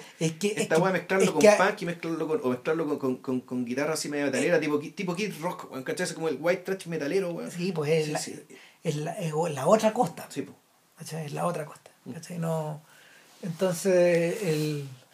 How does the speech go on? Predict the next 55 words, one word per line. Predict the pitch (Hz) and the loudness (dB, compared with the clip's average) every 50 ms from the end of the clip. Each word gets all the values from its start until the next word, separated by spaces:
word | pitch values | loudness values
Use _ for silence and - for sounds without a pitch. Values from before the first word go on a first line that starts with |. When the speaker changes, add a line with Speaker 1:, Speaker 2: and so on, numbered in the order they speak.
| - - - - - | -20 -20 -20 -12 6
Speaker 1:
lo | - 214 | 10 10
hace | 208 202 - | 10 10 8
extremadamente | 220 - - 214 208 214 226 240 254 247 - 247 | 4 2 4 6 8 8 10 8 8 4 4 2
interesante | 226 - - 220 202 - - 233 226 - 247 | 2 4 6 6 6 6 6 6 4 4 4
y | 220 | 2
extremadamente | 202 208 - 196 196 208 214 220 214 226 214 - - 196 | 2 2 2 2 4 6 6 6 6 4 2 2 4 6
anglo | 208 233 240 240 247 247 240 233 | 6 6 4 6 8 8 8 8
como, | 202 208 196 185 185 160 - | 8 4 2 4 2 2 0
como | - 175 175 | 0 0 0
fenómeno, | 170 - 175 175 214 226 240 247 247 247 247 | 0 2 2 4 4 4 4 4 4 4 4
Speaker 2:
Mm. | 233 | 4
Speaker 1:
y | 208 185 170 | 4 2 4
ya | 175 196 202 | 4 4 4
en | 196 | 4
este | 190 196 - 185 | 2 0 -2 0
caso | 175 190 196 190 - 202 185 | 4 4 4 4 4 2 2
del, | 180 175 165 160 156 | 2 2 0 0 -2
del, | 156 165 160 156 151 | -2 -4 -2 -2 -4
del | 165 156 151 | -4 -4 -4
Guitar | 151 175 185 190 190 | -2 0 0 2 4
Guy | 175 196 202 202 196 | 6 6 8 8 6
es | 190 | 4
la | 185 180 | 4 4
cagada | 170 165 160 180 202 220 | 4 4 6 6 6 6
porque | 208 208 196 - - 185 175 175 - - - - - - - - _ _ - | 4 4 0 -4 -2 -2 -2 -2 -6 -12 -18 -18 -20 -20 -20 -20 _ _ 2
ya | 165 196 202 | 4 6 6
no | 208 185 | 6 6
tiene | 220 233 247 | 6 6 6
que | 240 240 | 8 6
ocultar | 226 233 220 - - 240 240 | 6 6 4 4 6 6 6
el | 240 | 6
subwoofer, | 233 - 240 208 180 196 262 254 - - 277 | 4 2 0 0 2 2 2 2 4 2 2
weón, | 254 226 233 233 226 | 2 2 2 2 2
en | 226 | 2
la | 208 208 | 2 2
caja | 214 233 214 233 214 | 2 2 2 4 4
de | 202 | 4
atrás, | 185 165 - 220 208 - | 4 2 0 -2 -4 -4
pues, | - 175 160 | -6 -8 -8
weón. | 156 160 156 156 143 | -6 -8 -8 -6 -4
Speaker 2:
No. | 127 135 147 | -4 -4 -4
Speaker 1:
Está | 143 143 - - - 202 202 | -4 -6 0 10 12 12 12
adelante | 214 208 190 185 185 233 269 311 320 294 - - 175 | 12 12 12 12 12 12 12 12 12 10 8 6 4
la | 165 160 | 4 4
Speaker 2:
Es | 147 | 4
Speaker 1:
weá. | 147 147 131 127 - | 4 2 0 0 0
Speaker 2:
parte | 143 143 - - 143 | -2 -2 -2 -4 -6
del | 131 - | -6 -2
show, | - 156 127 - | 0 0 0 0
pues, | - 110 - | -2 -8 -8
es | 135 | -6
parte | - - 143 - - | -6 -6 -6 -4 -2
de | 139 | -2
la | 135 127 | 0 0
caravana, | 127 127 127 135 139 139 139 139 139 135 131 127 | 2 2 2 0 0 -2 -2 -2 -2 -2 -4 -6